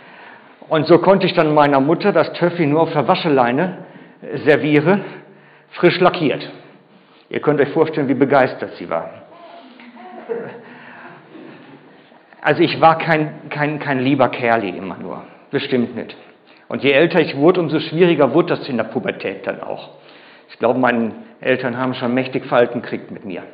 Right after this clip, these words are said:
Denn so ein Töffi, das war ja nach einer Zeit auch nicht mehr so richtig cool, weil so richtig schnell ist das ja nicht, ne? Und meine Kollegen hatten alle was Schnelles.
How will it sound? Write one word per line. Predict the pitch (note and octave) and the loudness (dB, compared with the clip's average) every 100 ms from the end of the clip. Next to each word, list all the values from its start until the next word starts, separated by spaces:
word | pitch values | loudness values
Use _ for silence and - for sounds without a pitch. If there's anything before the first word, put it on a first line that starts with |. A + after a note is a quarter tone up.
| - _ _ _ _ - - - - - - - - - | -20 _ _ _ _ -20 -20 -20 -20 -20 -20 -20 -20 -2
Denn | C3 D3 | 0 2
so | C3+ | 2
ein | C#3+ | 0
Töffi, | - F3+ F3 | 2 0 2
das | D#3 C#3 B2+ | 0 0 2
war | D3 | 4
ja | D3 - | 4 2
nach | D3+ C#3 | -2 -4
einer | C#3+ - | -4 -2
Zeit | - C#3+ E3 | 2 2 2
auch | C3+ | -2
nicht | D3 D3 | -2 -2
mehr | C3 | -2
so | C3+ | 0
richtig | D#3+ - D3+ D3 - | -2 -2 -6 -6 -4
cool, | F#3+ D#3+ G#2 F2+ - - - - - | 2 2 2 -2 -8 -18 -20 -20 -6
weil | G#2+ A2+ G#2+ - - - - _ _ - | 2 4 4 0 -10 -20 -20 _ _ -20
so | - A#2 | -10 -6
richtig | B2 A#2+ - | -6 -8 -8
schnell | - A2 C#3 | -4 0 0
ist | A2+ | -2
das | - G2 | -6 -6
ja | A2+ | -6
nicht, | A2 C3+ | -4 -6
ne? | G2 F#2 - - - - - - - - - C4+ C4 A3+ - G#3 G3+ - E4+ E4+ - - - - - - - - - - | -8 -14 -16 -20 -20 -20 -20 -20 -20 -20 -20 -18 -14 -14 -14 -16 -20 -20 -20 -20 -20 -20 -20 -20 -20 -20 -20 -20 -20 -14
Und | - A#2+ | -4 2
meine | C3+ C3+ | 2 2
Kollegen | - C#3 C#3+ F3 D#3+ | 2 6 6 6 4
hatten | C#3+ D3 | 0 2
alle | C3 D#3 | 2 4
was | C#3+ - | 4 2
Schnelles. | D#3 E3 G2+ - | 0 0 0 -4